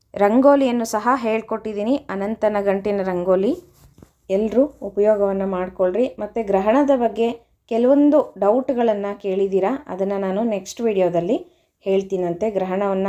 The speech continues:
ಹೇಗೆ ಆಚರಣೆ ಮಾಡ್ಬೇಕು ಇನ್ನೊಮ್ಮೆ ನಿಮ್ಗೆಲ್ಲ ತಿಳಿಸ್ಕೊಡ್ತೀನಂತೆ. ಇನ್ನು ಏನಾದ್ರೂ ಡೌಟ್ಸ್ ಇದ್ರೆ ಗ್ರಹಣದ ಬಗ್ಗೆ ಕಾಮೆಂಟ್ ಮಾಡ್ರಿ,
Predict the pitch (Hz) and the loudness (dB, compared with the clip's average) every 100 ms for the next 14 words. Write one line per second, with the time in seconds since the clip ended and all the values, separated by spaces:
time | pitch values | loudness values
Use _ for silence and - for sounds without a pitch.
0 | 196 196 190 202 208 185 180 190 196 185 | -4 0 2 4 2 2 0 -2 -2 -4
1 | 185 175 175 175 233 208 208 220 220 277 | -4 -4 -2 -2 -4 -4 -2 -2 0 -2
2 | - _ _ - 185 190 185 196 196 180 | -4 _ _ -10 -4 0 2 0 0 -2
3 | 185 - 180 175 160 156 160 285 359 _ | -2 -2 -4 -4 -6 -6 -6 -6 -8 _
4 | _ _ _ _ 202 240 269 220 226 254 | _ _ _ _ 0 4 4 4 2 2
5 | 269 208 202 262 - 190 185 220 - _ | 2 4 2 2 -2 0 2 2 -4 _
6 | _ _ - 190 196 202 208 196 185 196 | _ _ -10 -4 -2 0 2 2 0 -4
7 | 233 180 185 185 185 165 165 302 - _ | -4 -4 -4 -6 -6 -6 -4 -6 -6 _